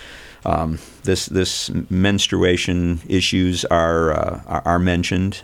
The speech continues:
there as well. And so, again, yeah, this would be, um, ser-,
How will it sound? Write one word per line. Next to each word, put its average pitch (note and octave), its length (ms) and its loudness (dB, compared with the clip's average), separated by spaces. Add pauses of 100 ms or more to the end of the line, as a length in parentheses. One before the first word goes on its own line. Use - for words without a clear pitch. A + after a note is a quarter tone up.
there F2 420 0
as E2+ 140 -4
well. F2+ 340 2
And E2+ 160 -2
so, F2+ 260 2
again, G2 280 -2
yeah, B2+ 200 4
this A#2 240 -2
would B2+ 160 0
be, A2+ 280 0 (640)
um, F2 460 -4 (300)
ser-, D#3+ 340 2